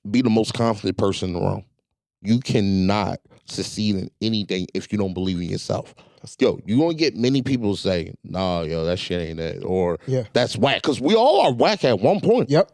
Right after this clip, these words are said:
Speaker 2: yep.
Speaker 1: Yo, even Michael Jordan was, Michael Jordan got cut from his
Speaker 2: <laughs>
Speaker 1: basketball team,
Speaker 2: Yeah.
Speaker 1: yo.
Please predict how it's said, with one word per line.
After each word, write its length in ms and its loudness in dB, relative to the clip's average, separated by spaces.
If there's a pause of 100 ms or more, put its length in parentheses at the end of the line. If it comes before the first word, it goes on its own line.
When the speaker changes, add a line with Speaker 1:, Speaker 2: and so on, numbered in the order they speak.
(120)
Speaker 2:
yep. 180 2
Speaker 1:
Yo, 240 4
even 180 4
Michael 280 4
Jordan 420 4
was, 140 2 (200)
Michael 360 4
Jordan 180 4
got 240 0
cut 400 0
from 160 4
his 140 2
Speaker 2:
<laughs> 20 -6
Speaker 1:
basketball 560 2
team, 160 2
Speaker 2:
Yeah. 180 2
Speaker 1:
yo. 280 4